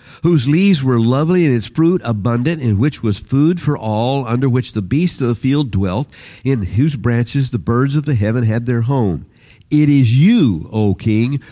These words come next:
who have grown and become strong, for your greatness has grown and reaches into the heavens, and your dominion to the end of the earth."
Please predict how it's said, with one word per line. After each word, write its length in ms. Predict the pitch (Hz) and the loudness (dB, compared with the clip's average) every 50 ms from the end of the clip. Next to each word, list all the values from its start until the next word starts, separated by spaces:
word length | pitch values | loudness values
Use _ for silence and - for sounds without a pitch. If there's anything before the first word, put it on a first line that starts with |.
| - - | -10 -2
who 140 | - 131 120 | 0 2 2
have 220 | 113 120 110 95 | 2 2 0 -4
grown 460 | 92 92 110 120 131 139 151 165 165 160 | -2 -2 0 0 2 2 2 0 0 -2
and 260 | - 135 131 127 117 | -2 -4 -4 -2 -2
become 380 | 117 117 - - 127 117 107 | -2 -4 -2 -2 -2 -2 -2
strong, 680 | 104 - - - - 127 123 123 127 131 135 139 131 - - - - | -4 -6 -8 -8 -4 -2 -2 0 0 0 -2 -4 -6 -8 -12 -16 -6
for 100 | - 143 | -2 0
your 200 | 127 127 135 131 | 0 0 0 -2
greatness 640 | 107 95 95 123 147 151 156 151 120 113 107 - - | -4 -4 -4 -2 -2 -2 -2 -4 -4 -4 -4 -2 -2
has 160 | 107 101 92 | -2 -2 -2
grown 500 | 87 95 104 117 120 123 127 127 123 120 | -2 -2 -2 0 0 0 0 0 -2 -2
and 240 | 101 107 92 85 95 | -4 -4 -4 0 0
reaches 400 | 123 135 - - 110 101 85 107 | 0 0 -2 -2 -4 -4 -2 -2
into 200 | 104 95 95 90 | -2 -2 -2 -4
the 100 | 92 87 | -4 -2
heavens, 640 | 87 110 120 117 90 76 62 - - - - _ _ _ _ _ _ _ _ _ _ _ _ _ _ _ _ _ - - - - | -2 -2 -2 -2 -4 -6 -10 -12 -18 -20 -20 _ _ _ _ _ _ _ _ _ _ _ _ _ _ _ _ _ -20 -20 -8 -4
and 160 | 117 120 110 | -2 0 2
your 140 | 107 104 95 | 2 0 2
dominion 600 | 80 110 95 98 123 151 156 123 95 87 90 92 | 0 0 -2 0 0 0 0 0 -2 -4 -6 -4
to 120 | - 110 | -4 -4
the 220 | 90 107 110 110 110 | -2 -2 0 0 0
end 100 | 113 113 | 0 0
of 80 | 107 | 0
the 160 | 98 104 107 113 | 2 2 2 2
earth." 380 | 120 117 95 67 - - - | 2 2 0 -2 -6 -12 -20